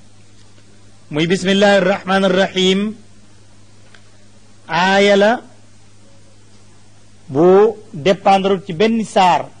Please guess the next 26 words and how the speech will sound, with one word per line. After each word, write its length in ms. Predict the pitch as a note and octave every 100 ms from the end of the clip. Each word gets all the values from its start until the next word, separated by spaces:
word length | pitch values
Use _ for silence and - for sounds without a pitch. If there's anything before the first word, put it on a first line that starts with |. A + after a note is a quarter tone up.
| -
aaya 280 | E3+ F#3 F#3+
la 120 | G3
bu 100 | G3+
amee 200 | G3 G3
indépendant 480 | F3+ E3+ F3 F3 F3
daal, 260 | F3+ G3+ A#3+
moom 160 | F3+
basmala. 400 | F3 F3 E3 D3+ - - - - - - - - - - - - - - - - - -
Dëkkul 380 | C3+ E3+ - G3
itam 260 | G3 G#3 G3
ci 100 | G3
wenn 260 | G3+ A3+ A3
saar 320 | G#3 F#3+ F#3
ci 80 | F#3+
saar 240 | G#3 F#3+
yi. 260 | F#3 D#3+ - - - - - - - - - - - - - - - - -
Waaye 440 | G3 F#3+ F#3 G#3+ - - -
dañ 160 | F3+ F#3
koy 160 | G3+
ubbee 480 | A#3 E3 F#3+ F#3+ A3 - -
saar 280 | - F#3 F#3
wu 60 | G3+
nekk 220 | G#3 -
ngir 220 | F#3 F#3+ F3
barkeelu, 580 | F3 F3 F3+ F3+ E3+ F3 - - - - - - - - - - - - - - - -
donte 420 | C#3+ G#3 G#3+